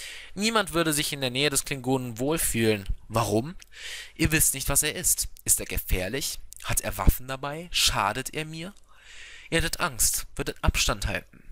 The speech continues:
Davon gehe ich mal stark aus. Ihr hättet bestenfalls ziemlichen Respekt und würdet ihnen nicht zu nahe kommen.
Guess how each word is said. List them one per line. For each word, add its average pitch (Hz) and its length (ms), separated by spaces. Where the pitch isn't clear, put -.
Davon 143 260
gehe 120 200
ich - 100
mal 92 160
stark 98 340
aus. 101 360
Ihr - 80
hättet - 180
bestenfalls 165 600
ziemlichen 170 400
Respekt - 480
und 135 140
würdet 147 200
ihnen 123 200
nicht 123 200
zu - 120
nahe 98 240
kommen. - 260